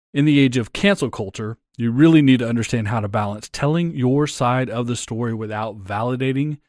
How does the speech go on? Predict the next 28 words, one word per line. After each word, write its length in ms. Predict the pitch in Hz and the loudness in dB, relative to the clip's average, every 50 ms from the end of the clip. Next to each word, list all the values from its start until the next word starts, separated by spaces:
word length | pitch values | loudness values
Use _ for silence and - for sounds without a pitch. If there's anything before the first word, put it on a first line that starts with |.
| _ _ _ _ _ - | _ _ _ _ _ -14
extending, 680 | 117 - - - - 139 131 123 127 123 123 123 123 - | -10 -10 -6 0 2 2 2 2 2 0 0 -2 -4 -4
or 180 | - 123 117 113 | -4 -4 -2 0
weaponizing 680 | 113 123 147 156 - 123 110 104 101 101 98 107 107 | 2 2 2 2 0 -2 -2 -2 -4 -4 -4 -6 -6
what 180 | 110 107 107 107 - | -6 -6 -8 -8 -6
other 220 | - 127 135 160 143 | -4 -4 -2 -2 -4
people 260 | - - 147 139 143 | -4 -6 -6 -6 -4
might 240 | 131 127 123 120 107 | -4 -4 -6 -6 -8
say 300 | - - - 120 117 117 | -10 -10 -10 -10 -10 -10
about 320 | 110 104 107 101 98 - | -10 -10 -8 -8 -8 -10
you 440 | 107 101 104 113 127 151 185 196 185 - | -8 -4 0 2 2 2 2 0 -4 -6
in 160 | - 135 139 | -6 -6 -2
person, 500 | - - 175 202 - - 240 233 226 220 _ _ _ _ _ _ _ _ _ _ - | 2 4 4 4 4 2 2 2 0 0 _ _ _ _ _ _ _ _ _ _ -4
online, 560 | 123 135 151 151 139 123 123 123 120 120 123 _ _ _ _ _ _ | -2 0 0 2 0 0 0 -2 -4 -4 -8 _ _ _ _ _ _
or 120 | - 131 127 | -2 0 2
via 200 | 120 123 113 104 | 2 2 2 2
the 80 | 98 | 0
media. 420 | 101 98 101 95 87 80 76 58 - _ _ _ _ _ _ _ _ _ _ _ _ _ _ _ _ _ _ _ _ _ _ _ | -2 -4 -4 -6 -8 -10 -14 -16 -18 _ _ _ _ _ _ _ _ _ _ _ _ _ _ _ _ _ _ _ _ _ _ _
What 260 | - 113 135 151 - - | 0 2 2 2 2 0
is 160 | 160 156 156 | -4 -4 -4
the 100 | - 180 | -4 -4
balance 420 | 151 139 139 123 120 120 117 - - | -2 0 0 0 0 -2 -6 -8 -10
of 160 | 131 110 - | -12 -6 -2
passive 540 | - - 127 120 123 123 - 147 143 135 - _ _ _ _ | 0 2 2 2 0 0 -2 -2 -2 -2 -4 _ _ _ _
or 140 | - 123 160 | 2 4 4
aggressive 580 | 196 170 131 110 98 - - 104 98 95 - _ _ _ _ _ _ _ _ _ _ | 4 4 2 -2 -4 -4 -6 -8 -8 -8 -12 _ _ _ _ _ _ _ _ _ _
when 140 | - 117 131 | -2 0 0
addressing 480 | 139 123 123 135 131 135 - 160 156 123 | 2 2 2 0 0 0 -2 -2 -2 -2
issues, 560 | 127 120 - - 131 120 117 113 113 - - | -2 -4 -2 0 0 2 2 0 -2 -6 -12